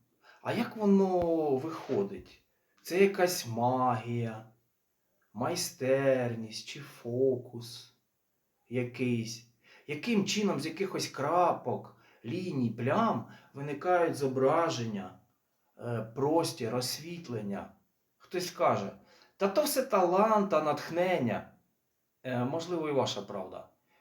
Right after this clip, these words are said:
Талант та натхнення — це клас. Е, без них важко створити, майже неможливо, майстерні образотворчі роботи.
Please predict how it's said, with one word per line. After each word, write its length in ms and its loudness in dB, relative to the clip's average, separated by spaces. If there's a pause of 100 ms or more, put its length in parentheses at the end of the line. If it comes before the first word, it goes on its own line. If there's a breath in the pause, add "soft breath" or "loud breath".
(140)
Талант 360 2
та 100 2
натхнення — 540 -2
це 120 -10
клас. 520 -4 (1040 soft breath)
Е, 160 2
без 240 0
них 200 -2
важко 720 0
створити, 720 -6 (340)
майже 360 -2
неможливо, 640 0
майстерні 520 -2
образотворчі 640 -8
роботи. 460 -4